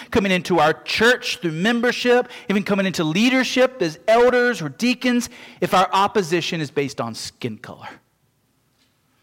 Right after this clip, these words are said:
Martin Luther King famously taught us we should judge people based on the content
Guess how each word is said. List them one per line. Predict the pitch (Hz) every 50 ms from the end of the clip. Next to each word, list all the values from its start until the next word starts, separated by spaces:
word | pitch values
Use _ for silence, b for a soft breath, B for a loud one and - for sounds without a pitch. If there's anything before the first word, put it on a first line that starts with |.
| _ _ _ _ _ _ _ _ _ _ _ _ _ _ _ _ _ _ _ _ _ _ _ _ _ _ _
Martin | - 135 151 175 165
Luther | 151 147 143 156 143
King | 135 - 156 147 147
famously | 139 - 156 151 151 139 - - 143
taught | 127 - - 147 143 147 147
us | 147 143 -
we | - 139
should | 131 - 139 123
judge | 123 143 139 147 143 -
people | - 165 143 - 151 143
based | 131 131 131 135 131 - -
on | 135 127 123
the | 117 -
content | - - - - 139 151 160 156 - - 175 160 160 160